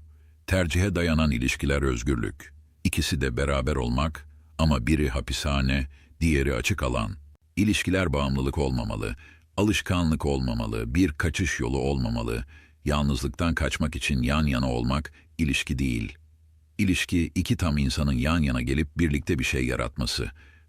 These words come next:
Bazen o şey paylaşılan bir sessizlik, bazen paylaşılan bir gülüş, bazen paylaşılan bir zorluk ama her zaman orada olmak var. Gerçekten, tam anlamıyla, tüm dikkatle orada olmak. Üç mikro davranış,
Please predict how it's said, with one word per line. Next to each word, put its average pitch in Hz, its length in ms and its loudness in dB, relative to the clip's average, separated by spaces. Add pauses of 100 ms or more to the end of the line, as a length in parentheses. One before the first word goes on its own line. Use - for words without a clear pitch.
(160)
Bazen 82 540 0
o 73 100 -2
şey 92 300 0
paylaşılan 71 640 0
bir 60 80 -4
sessizlik, 57 720 -6 (360)
bazen 78 500 0
paylaşılan 71 640 -2
bir 64 60 -4
gülüş, 62 420 -2 (320)
bazen 69 440 0
paylaşılan 62 640 -2
bir 60 80 -2
zorluk 62 440 -4
ama 76 220 0
her 87 240 0
zaman 71 340 0
orada 65 280 0
olmak 62 420 -2
var. 57 220 -4 (360)
Gerçekten, 65 760 -2 (440)
tam 95 240 2
anlamıyla, 69 680 0 (380)
tüm 120 240 4
dikkatle 78 500 0
orada 64 300 -2
olmak. 57 500 -4 (500)
Üç - 220 2
mikro 78 320 0
davranış, 57 580 -4